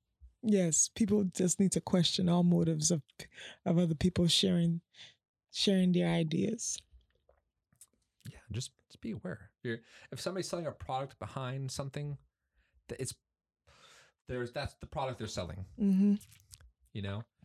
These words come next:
Speaker 2: it's like when you go to a, somebody's like, "Hey, do you wanna go to a, a hotel for a weekend
Speaker 1: Mm-hmm.
Speaker 2: for free? Wouldn't that sound fun?"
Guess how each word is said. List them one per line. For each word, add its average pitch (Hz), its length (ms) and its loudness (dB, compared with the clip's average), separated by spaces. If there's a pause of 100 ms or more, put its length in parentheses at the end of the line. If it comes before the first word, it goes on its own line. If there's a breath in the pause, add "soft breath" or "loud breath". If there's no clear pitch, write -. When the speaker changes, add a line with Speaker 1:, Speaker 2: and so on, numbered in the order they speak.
Speaker 2:
it's 135 160 -8
like 143 160 -6
when 156 80 -8
you 139 80 -10
go 143 140 -6
to 143 280 -8
a, 117 360 -6 (800)
somebody's 135 420 -8
like, 120 140 -8
"Hey, 151 200 -6
do 90 120 -8
you 131 100 -4
wanna 165 180 -6
go 101 160 -6
to 95 160 -6
a, 82 100 -6 (1000)
a - 40 -12
hotel - 440 -10
for - 160 -10
a 160 40 -8
weekend 240 360 0
Speaker 1:
Mm-hmm. 247 180 2
Speaker 2:
for - 80 -4
free? 139 400 -8 (220)
Wouldn't 165 180 -6
that 190 80 -12
sound 196 240 -8
fun?" 226 240 -8